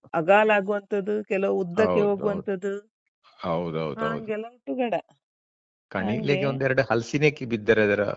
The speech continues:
Speaker 2: ರುಚಿಯೇ ಬೇರೆಲ್ಲ
Speaker 1: ಅದು, ಅದು,
Speaker 2: ಕುಞ್ಞಕ್ಕ.
Speaker 1: ಅದು ಬಾರಿ, ಬಾರಿ ಉಷ್ಣ. ಅಂದರು
Speaker 2: ಹಾ, ಹಾ.
Speaker 1: ಒಮ್ಮೆ ತಿನ್ನೋ ಕೊಡಲ್ಲ ಆಟಿ ತಿಂಗಳಲ್ಲಿ
Speaker 2: ಹೌದೌದು,
Speaker 1: ಕಣಿಲೆ.
Speaker 2: ಆಟಿ ತಿಂಗಳು, ಹೌದಪ್ಪ. ಆಟಿ
Speaker 1: ಬಾರಿ
Speaker 2: ತಿಂಗಳಲ್ಲಿ
Speaker 1: ಒಳ್ಳೇದು
Speaker 2: ಅದರ
Speaker 1: ಗಡಲ್ಲ,
Speaker 2: ತಿನ್-,
Speaker 1: ಸೈರಕ್ಕೆ ಬಾರಿ ಒಳ್ಳೇದು ಅಂತ.
Speaker 2: ಹೌದು. ಈ
Speaker 1: ಹಂಗೆ.
Speaker 2: ಪತ್ರೊಡೆ, ಆ,
Speaker 1: ಹ್ಮ್.
Speaker 2: ಇದೆಲ್ಲ ಬಾರಿ ಒಳ್ಳೇದದು.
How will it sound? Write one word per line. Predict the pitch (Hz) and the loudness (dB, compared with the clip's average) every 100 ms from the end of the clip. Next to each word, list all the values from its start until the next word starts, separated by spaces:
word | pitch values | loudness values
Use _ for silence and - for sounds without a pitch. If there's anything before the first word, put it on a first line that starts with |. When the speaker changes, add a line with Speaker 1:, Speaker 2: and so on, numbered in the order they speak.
| - | -4
Speaker 2:
ರುಚಿಯೇ | 107 175 160 127 | -4 0 4 6
ಬೇರೆಲ್ಲ | 95 85 82 | 6 2 0
Speaker 1:
ಅದು, | |
ಅದು, | |
Speaker 2:
ಕುಞ್ಞಕ್ಕ. | 95 92 95 139 | -2 -2 -2 -2
Speaker 1:
ಅದು | 135 143 | -2 -6
ಬಾರಿ, | 143 156 147 | -6 -6 0
ಬಾರಿ | 156 202 | 2 4
ಉಷ್ಣ. | 175 - - 254 254 175 359 _ _ _ _ | 2 -2 -2 2 4 2 -2 _ _ _ _
ಅಂದರು | 147 190 247 | -2 4 6
Speaker 2:
ಹಾ, | |
ಹಾ. | 269 | 6
Speaker 1:
ಒಮ್ಮೆ | 247 | 2
ತಿನ್ನೋ | 254 269 262 | 0 2 2
ಕೊಡಲ್ಲ | 180 135 127 180 | 4 2 2 0
ಆಟಿ | 165 147 | 0 -2
ತಿಂಗಳಲ್ಲಿ | 170 160 147 135 185 | -6 -4 -2 -2 0
Speaker 2:
ಹೌದೌದು, | 170 165 | 0 -2
Speaker 1:
ಕಣಿಲೆ. | 156 139 - | -4 -4 -4
Speaker 2:
ಆಟಿ | 80 82 | -4 -6
ತಿಂಗಳು, | - 80 78 - | -10 -8 -8 -8
ಹೌದಪ್ಪ. | 82 80 73 65 65 - | -4 -4 -4 -8 -8 -8
ಆಟಿ | 90 180 | -6 -2
Speaker 1:
ಬಾರಿ | 208 | 0
Speaker 2:
ತಿಂಗಳಲ್ಲಿ | 240 220 | 2 0
Speaker 1:
ಒಳ್ಳೇದು | 220 208 | 2 2
Speaker 2:
ಅದರ | 175 | 2
Speaker 1:
ಗಡಲ್ಲ, | - 135 | 0 -2
Speaker 2:
ತಿನ್-, | 139 220 | -2 2
Speaker 1:
ಸೈರಕ್ಕೆ | 175 208 247 233 | 4 4 2 0
ಬಾರಿ | 214 165 175 | 2 2 4
ಒಳ್ಳೇದು | 165 156 151 135 | 2 0 -2 -4
ಅಂತ. | 147 185 | -6 -2
Speaker 2:
ಹೌದು. | 80 87 85 80 - - - - | 0 0 -2 -4 -12 -20 -20 -8
ಈ | 92 92 | -4 -2
Speaker 1:
ಹಂಗೆ. | 175 202 220 - 202 | -2 -4 -4 -2 -2
Speaker 2:
ಪತ್ರೊಡೆ, | 185 - 170 123 170 85 - | -2 -2 -2 -2 -2 -4 -8
ಆ, | 92 | -6
Speaker 1:
ಹ್ಮ್. | 90 | -4
Speaker 2:
ಇದೆಲ್ಲ | 87 82 90 90 | -4 -2 -2 -2
ಬಾರಿ | 87 90 | -2 -2
ಒಳ್ಳೇದದು. | 95 90 101 101 85 | -2 -2 -2 -4 -6